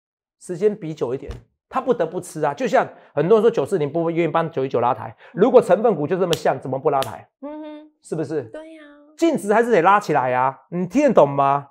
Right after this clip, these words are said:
Speaker 2: 是。
Speaker 1: 所以你就是要这样的分析，是为什么要拉起来？我是你，我是，我是，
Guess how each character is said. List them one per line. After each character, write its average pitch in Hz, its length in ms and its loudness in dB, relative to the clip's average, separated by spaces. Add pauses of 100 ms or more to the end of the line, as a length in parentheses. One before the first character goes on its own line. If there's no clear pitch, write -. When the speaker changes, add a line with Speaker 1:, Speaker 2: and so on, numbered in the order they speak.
Speaker 2:
是。 - 200 -20
Speaker 1:
所 311 160 -2
以 294 60 -10
你 214 140 0
就 269 140 -4
是 277 80 4
要 262 80 8
这 262 100 2
样 254 80 4
的 226 80 4
分 226 240 0
析， 202 120 -6
是 185 80 -6
为 285 80 2
什 196 40 2
么 196 60 4
要 214 100 8
拉 214 160 8
起 175 100 2
来？ 131 260 -2 (300)
我 240 280 12
是 320 240 2
你， 233 240 2
我 226 380 10
是， 285 420 -2
我 220 300 8
是， 285 400 -6